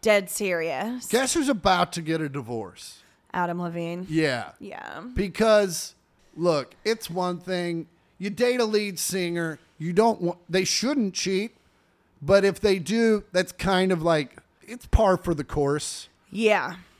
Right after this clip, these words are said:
Speaker 2: But the fact that you wanna name your kid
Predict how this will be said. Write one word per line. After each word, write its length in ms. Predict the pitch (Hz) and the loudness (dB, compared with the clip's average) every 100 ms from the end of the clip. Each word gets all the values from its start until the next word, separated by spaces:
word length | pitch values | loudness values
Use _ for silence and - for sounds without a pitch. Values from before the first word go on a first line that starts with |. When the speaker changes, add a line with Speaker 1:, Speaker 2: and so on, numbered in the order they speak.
| _ | _
Speaker 2:
But 320 | 233 226 170 | 2 2 2
the 100 | 220 | -2
fact 600 | - - 208 202 202 - | -2 -4 0 2 0 -4
that 120 | 202 | -8
you 180 | 165 175 | -4 -2
wanna 280 | 175 180 170 | 0 0 0
name 480 | 147 147 156 175 185 | -2 -2 0 0 0
your 200 | 170 151 | 0 -2
kid 640 | - - 147 156 175 | -8 -8 -4 -2 -4